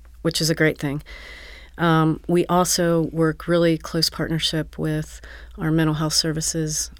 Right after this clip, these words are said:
um, on campus, and, uh, they do a wonderful job. So we're, we communicate, um, and we try to be, um, you know,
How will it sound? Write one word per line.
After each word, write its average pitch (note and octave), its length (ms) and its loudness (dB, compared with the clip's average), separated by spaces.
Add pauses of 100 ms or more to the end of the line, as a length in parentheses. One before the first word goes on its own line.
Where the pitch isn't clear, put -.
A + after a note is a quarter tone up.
um, D3+ 400 -4 (280)
on D#3+ 140 2
campus, - 540 -2 (840)
and, D#3+ 800 2
uh, D#3 380 -4 (800)
they D#3+ 280 4
do E3 140 4
a D#3 60 4
wonderful D3 380 0
job. C#3+ 440 0 (140)
So - 200 2
we're, E3 240 4 (360)
we F3+ 100 4
communicate, F3+ 640 2 (240)
um, D#3 480 0 (100)
and D#3 140 0
we D#3 100 0
try D#3 220 0
to D#3 80 2
be, D#3 380 2 (640)
um, D3+ 500 -2 (760)
you E3 140 0
know, D3+ 300 0